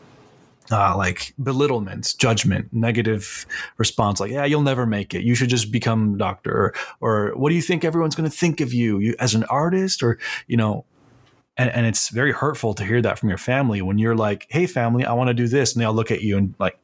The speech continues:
"Ugh, really? Ugh, don't embarrass us. Just, just go get a real job," you know, whatever it might be, or, you know, i-, if they've suffered from abuse. So for me, like,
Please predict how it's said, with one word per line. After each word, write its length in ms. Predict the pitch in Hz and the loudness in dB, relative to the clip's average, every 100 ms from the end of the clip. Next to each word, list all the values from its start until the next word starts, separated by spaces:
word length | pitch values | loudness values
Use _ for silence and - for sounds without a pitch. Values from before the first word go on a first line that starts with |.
| - | -2
"Ugh, 280 | - - - _ _ _ _ _ _ _ _ _ - | 0 0 -6 _ _ _ _ _ _ _ _ _ -2
really? 540 | 151 156 160 160 - - | 0 2 0 -4 -8 -2
Ugh, 120 | 104 - - | 0 0 -2
don't 180 | 131 123 | 0 0
embarrass 520 | 101 110 101 87 - | 0 0 0 0 -2
us. 280 | 107 104 - | 0 0 0
Just, 360 | 123 - - - - - | 0 0 -2 -10 -10 -6
just 180 | 160 | -4
go 140 | 240 240 | 0 0
get 100 | 240 | 2
a 80 | 175 | 2
real 300 | 135 139 139 | 2 0 0
job," 240 | 113 - - | -2 -2 2
you 80 | 117 | 2
know, 220 | 104 - - - - - - | 2 -2 -6 -4 -4 -8 -10
whatever 320 | 120 123 120 107 | -4 0 0 0
it 60 | |
might 280 | 95 95 90 | -2 -4 -2
be, 280 | 113 110 98 | 0 2 2
or, 300 | 95 90 - _ _ _ _ _ _ _ | 0 -2 -6 _ _ _ _ _ _ _
you 80 | - | 0
know, 260 | 90 92 - | 2 0 0
i-, 120 | 110 - | -2 -2
if 120 | - | -4
they've 140 | 110 | -2
suffered 380 | - 107 110 98 | 0 0 0 0
from 140 | 95 | 0
abuse. 260 | 95 98 - | 0 0 0
So 100 | 143 | 0
for 140 | 135 | 0
me, 220 | 143 156 123 | 0 2 0
like, 320 | 104 95 | -2 -6